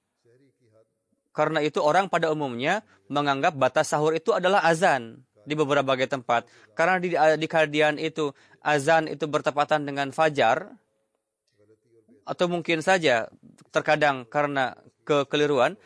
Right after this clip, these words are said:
azan dilakukan sebelum fajar. Kadang Masih Maud alaihi salam tidak memperhatikan azan, dan beliau biasa makan sahur sampai jelas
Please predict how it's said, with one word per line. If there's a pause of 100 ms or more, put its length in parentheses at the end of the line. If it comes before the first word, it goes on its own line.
(240)
azan (960)
dilakukan
sebelum
fajar. (960)
Kadang
Masih
Maud
alaihi
salam
tidak
memperhatikan
azan, (400)
dan (1900)
beliau
biasa
makan
sahur
sampai
jelas